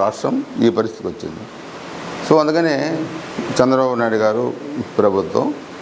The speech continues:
ఇప్పుడు ఉద్యోగ ఉపాధి అవకాశాలు చూపించడంతో పాటుగా దీన్ని మీరన్నా అరికట్టాల్సిన అవసరం ఉంది. ఆ ఉపాధి చూపించకుండా ఉండటం వల్ల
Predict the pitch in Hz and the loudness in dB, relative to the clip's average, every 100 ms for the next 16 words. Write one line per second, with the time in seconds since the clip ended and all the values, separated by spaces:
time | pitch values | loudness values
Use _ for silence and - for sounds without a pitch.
0 | - - - - - - - 120 120 120 | -14 -14 -12 -10 -10 -6 2 4 4 6
1 | 127 135 123 110 123 117 113 113 101 - | 4 4 2 2 4 4 2 -2 -6 -4
2 | 120 117 104 101 90 95 104 143 104 92 | -2 -2 -4 -2 0 0 2 2 0 0
3 | 120 175 170 143 123 117 120 107 90 - | 4 4 4 2 2 2 0 -2 -4 -12
4 | - - 113 127 123 113 107 - 107 - | -14 2 4 6 4 4 2 0 -4 -4
5 | 135 95 87 - - - - 120 131 139 | -4 -4 -6 -8 -10 -2 2 4 4 4
6 | 165 165 170 170 170 - 147 156 151 156 | 4 6 6 4 2 2 6 6 6 4
7 | 160 156 147 147 147 143 143 - 127 135 | 4 4 2 2 2 2 2 -2 0 2
8 | 139 139 131 127 135 | 2 2 2 0 2